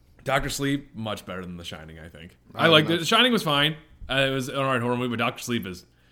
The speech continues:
Speaker 1: not a horror movie, but it's, like, the continuation of it. It's awesome.
Speaker 2: Yeah, I never
Speaker 1: All
Speaker 2: actually
Speaker 1: these
Speaker 2: watched it.
Speaker 1: psychics and stuff. Oh,
Speaker 2: I
Speaker 1: you
Speaker 2: should
Speaker 1: should
Speaker 2: watch
Speaker 1: watch it.
Speaker 2: it.
Speaker 1: It's so good, dude.
Speaker 2: All right, I had to put this one
Speaker 1: And
Speaker 2: on
Speaker 1: Ewan
Speaker 2: here.
Speaker 1: McGregor's in it. Ah.
Speaker 2: I had to put this one on here.
Speaker 1: Okay.
Speaker 2: Question thirteen. What is Norman Bates' hobby in Psycho?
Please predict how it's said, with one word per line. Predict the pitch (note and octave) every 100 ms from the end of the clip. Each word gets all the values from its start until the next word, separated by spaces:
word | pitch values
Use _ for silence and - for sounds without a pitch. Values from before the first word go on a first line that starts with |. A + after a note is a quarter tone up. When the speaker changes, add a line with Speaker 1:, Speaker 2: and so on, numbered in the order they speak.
| _ _ _ _ _ -
Speaker 1:
not | D3+ C#3+
a |
horror | A2+ A2 G2+
movie, | F#2+ F2+
but | F#2 F#2+
it's, |
like, | G2
the | F2+
continuation | F#2+ G2 F2+ F2 F2
of | G2+
it. | G#2+ -
It's | - -
awesome. | E2 F2 -
Speaker 2:
Yeah, | - A#2
I | A#2
never | G#2+
Speaker 1:
All | G#2
Speaker 2:
actually | G2
Speaker 1:
these | F#2
Speaker 2:
watched | A#2
it. | A2+
Speaker 1:
psychics | A#2+ A#2+
and | A2+
stuff. | - A2+ G#2+
Oh, | F2+
Speaker 2:
I |
Speaker 1:
you | F2+
Speaker 2:
should | F#2
Speaker 1:
should |
Speaker 2:
watch | F#2+
Speaker 1:
watch | F2+
it. | -
Speaker 2:
it. |
Speaker 1:
It's | F2
so | - G#2+ F2+
good, | E2+ E2+
dude. | F2 E2+ _ _ _ _ _
Speaker 2:
All | -
right, | G#2
I | B2+
had | D3+
to |
put | D#3 D#3+
this | E3
one | D3+
Speaker 1:
And | F3+
Speaker 2:
on | F#3+
Speaker 1:
Ewan | F3+
Speaker 2:
here. | F#3
Speaker 1:
McGregor's | C#3+ F#2+
in |
it. | E2+
Ah. | B2+ - _ _ _
Speaker 2:
I | B2
had |
to | B2
put | C#3
this | B2 G2
one | C#2
on | A#1+
here. | A#1+ -
Speaker 1:
Okay. | - - - - -
Speaker 2:
Question | C3+ C#3+ D#3
thirteen. | D3 C#3 G2 A#1 - - _ _ _
What | C#3+
is | F3+ B2
Norman | D3+ C#3+ A#2 A2+ - A2+
Bates' | C#3 C#3+ - - - _ _ - - - _ -
hobby | C3 C3 A2 G#2 - -
in | B2 A2+
Psycho? | - E2+ - G#1+